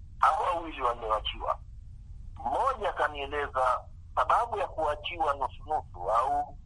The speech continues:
kuachiwa wao kwanza, walitakiwa waje Zanzibar, waangalie hali ya hewa, fujo, eh, wasi-, wasaidie kuona kwamba hakutokei mihemko,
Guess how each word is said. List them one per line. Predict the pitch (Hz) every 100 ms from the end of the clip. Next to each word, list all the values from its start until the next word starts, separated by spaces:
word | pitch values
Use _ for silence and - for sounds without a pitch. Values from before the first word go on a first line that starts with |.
| -
kuachiwa | - - 143 135 139
wao | 180 170
kwanza, | - 147 120 - 87 - - - - -
walitakiwa | 117 120 131 127 - 160 160 160 135
waje | - - 113
Zanzibar, | 135 151 - 151 165 160 - - - - - - - - - 117
waangalie | 117 117 117 117 110 - 120
hali | - 113 104
ya | -
hewa, | 135 - - - - - -
fujo, | 175 180 175 165 175 165 - - - - -
eh, | 110 120 120
wasi-, | 123 - 131 127 123 - - -
wasaidie | 127 160 156 143 151 165 170 165
kuona | 160 151 151 147
kwamba | 139 - - 123
hakutokei | - - 139 139 165 165 160 143
mihemko, | 135 117 151 185 - 185 180 -